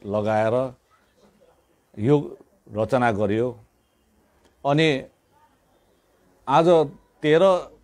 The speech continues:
डिसेम्बरमा जति बेला हामीले पार्टीले एउटा मुद्दा उठाएको थियौँ, त्यो मुद्दालाई अब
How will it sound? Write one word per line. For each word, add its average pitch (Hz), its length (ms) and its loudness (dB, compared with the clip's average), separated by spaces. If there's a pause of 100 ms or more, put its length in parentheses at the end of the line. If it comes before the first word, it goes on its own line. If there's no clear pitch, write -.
(100)
डिसेम्बरमा 147 880 -2 (200)
जति 117 400 -2
बेला 139 440 2 (180)
हामीले 131 320 -4
पार्टीले 123 440 -2
एउटा 117 160 0
मुद्दा 117 340 -2
उठाएको 107 460 -4
थियौँ, 110 300 -8 (1300)
त्यो 156 480 2
मुद्दालाई 143 760 2 (1300)
अब 139 380 2